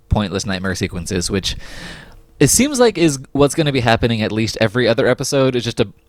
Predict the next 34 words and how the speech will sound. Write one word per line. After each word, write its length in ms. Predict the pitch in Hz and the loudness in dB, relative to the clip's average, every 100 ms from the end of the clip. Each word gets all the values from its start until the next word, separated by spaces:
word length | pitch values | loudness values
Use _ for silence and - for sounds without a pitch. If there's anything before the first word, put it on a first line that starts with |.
| _ | _
random 420 | 117 110 113 113 | 0 2 2 -2
string 380 | - 120 117 113 | -2 0 2 2
of 80 | 101 | 0
dream 300 | 104 104 110 | 0 -2 2
gags 360 | 110 104 107 | 4 4 2
that 140 | 113 95 | -6 0
don't 160 | 101 | 0
really 260 | 95 101 95 | 2 0 0
work. 340 | 95 120 - - | 0 -2 -4 -8
<laughs> 160 | - - - - - - 294 269 156 - | -10 -16 -20 -20 -18 -16 -10 -8 -8 2
Um, 380 | 143 123 120 113 - - - | 4 4 0 -10 -16 -18 -14
so 160 | - 170 | -2 4
yeah, 200 | 165 120 | 4 4
Freddy, 480 | 165 156 160 160 | 2 2 2 0
uh, 240 | - 127 127 | 0 0 2
appears 380 | 123 - 127 123 | 0 -2 -2 -2
as 140 | 113 | -2
a 60 | 90 | -4
skeleton, 720 | - 180 190 190 190 175 165 | -4 0 0 0 0 0 0
and 140 | - | 0
he 80 | 113 | 0
pokes 320 | - 139 139 | 4 4 4
out 180 | 147 127 | 4 4
Mark's 280 | 117 120 - | 4 0 0
eyes, 500 | 95 123 123 127 120 | 0 2 4 2 0
and 120 | 113 | -4
it 40 | 110 | -4
just 140 | 110 | -6
turns 160 | 127 113 | -4 0
out 140 | 110 | 0
to 80 | 117 | 0
be 100 | 110 | -2
a 60 | 101 | 0
nightmare. 420 | 98 104 101 | 0 0 0